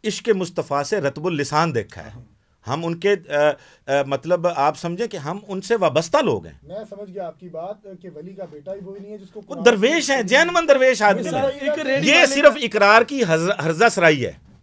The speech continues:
Speaker 2: इसके
Speaker 1: और
Speaker 2: पीछे
Speaker 1: इसको हम
Speaker 2: मैं
Speaker 1: इंशाल्लाह हम इसका ताक़ब भी कर रहे हैं।
Speaker 2: अ, सबसे पहली बात देखिए, आपके सवाल का, ज़बरदस्त सवाल किया आपने, यकीन जाने दिल खुश कर दिया आपने, बाखुदा दिल खुश कर दिया।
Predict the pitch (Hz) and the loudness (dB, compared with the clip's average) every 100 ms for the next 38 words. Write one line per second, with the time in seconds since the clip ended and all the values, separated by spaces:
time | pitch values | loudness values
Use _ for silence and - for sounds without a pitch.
0 | 269 269 - 311 220 233 233 254 240 254 | -10 -8 -4 6 6 6 2 4 4 2
1 | 220 233 269 233 208 226 - 247 170 170 | 2 2 4 4 2 -2 -2 0 4 4
2 | 269 285 247 160 104 95 76 _ - - | 4 -2 2 2 2 -8 -14 _ -20 -20
3 | - 147 143 147 139 151 - 160 160 151 | -20 -18 -16 -18 -18 -20 -20 -16 -16 -14
4 | 143 143 143 143 151 147 139 135 131 139 | -16 -18 -20 -18 -18 -18 -20 -20 -20 -20
5 | 143 131 127 156 147 160 143 180 233 214 | -20 -20 -20 -20 -20 -20 -12 -8 -8 -8
6 | - 117 107 110 101 120 120 - 127 120 | -12 -16 -16 -20 -20 -18 -16 -16 -16 -16
7 | 139 180 196 220 - 113 98 98 _ _ | -12 -12 -12 -14 -16 -20 -20 -20 _ _
8 | _ _ _ _ _ _ _ _ _ _ | _ _ _ _ _ _ _ _ _ _
9 | _ _ _ _ 123 143 185 180 156 139 | _ _ _ _ -14 -10 -10 -10 -14 -14
10 | 131 127 117 104 98 _ 123 | -18 -20 -20 -20 -20 _ _